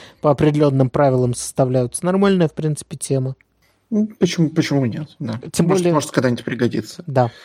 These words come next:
Speaker 1: Тем более любовь TypeScript к тому, чтобы вообще всё затипизировать, пошла, всё время поднимается на следующий уровень.
Speaker 2: Это
Speaker 1: И
Speaker 2: не, нет, не тупили типизированные, ну шо-то.
Speaker 1: <laughs> Ну да. Э, теперь следующее. С-, а, значит,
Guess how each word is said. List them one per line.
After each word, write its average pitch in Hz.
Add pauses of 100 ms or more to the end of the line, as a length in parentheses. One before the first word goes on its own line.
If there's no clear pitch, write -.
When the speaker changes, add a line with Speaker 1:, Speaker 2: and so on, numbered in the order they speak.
(120)
Speaker 1:
Тем 143
более 147
любовь 147
TypeScript 147
к -
тому, 139
чтобы 131
вообще 135
всё 143
затипизировать, 151
пошла, 135 (460)
всё -
время 147
поднимается 139
на 139
следующий 139
уровень. 127 (1120)
Speaker 2:
Это 170
Speaker 1:
И 139
Speaker 2:
не, 143 (440)
нет, 139
не 135
тупили 127
типизированные, 147
ну 151
шо-то. - (120)
Speaker 1:
<laughs> -
Ну 151
да. 127 (540)
Э, 147
теперь 170
следующее. 147
С-, -
а, 156
значит, 143